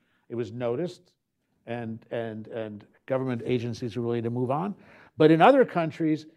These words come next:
enormous alarm was triggered as a result of that shoot down, and realizing that space had in fact become now a potential contested zone, a contested sector,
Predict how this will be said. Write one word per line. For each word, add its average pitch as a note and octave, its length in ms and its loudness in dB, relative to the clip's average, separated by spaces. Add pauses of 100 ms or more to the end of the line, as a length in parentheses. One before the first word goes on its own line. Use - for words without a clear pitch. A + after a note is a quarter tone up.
(160)
enormous D#3 1000 0
alarm A#2+ 520 -6 (440)
was B2 160 -12
triggered A#2+ 420 -6
as A2 200 -4
a A2+ 40 -12
result A2+ 400 -8
of A2 100 -16
that G2+ 200 -14
shoot A2+ 260 -18
down, F2+ 320 -18
and B2 220 -12
realizing A#2 800 -4 (340)
that B2 200 -10
space D3+ 460 -8
had G3 340 -4
in C#3 120 -6
fact A2+ 380 -10
become A#2 460 -12
now A2+ 320 -10 (340)
a A#2+ 240 -6 (160)
potential B2 680 -12
contested A#2+ 800 -14
zone, G#2+ 440 -12 (480)
a A#2 40 -20
contested A#2+ 680 -14
sector, - 460 -20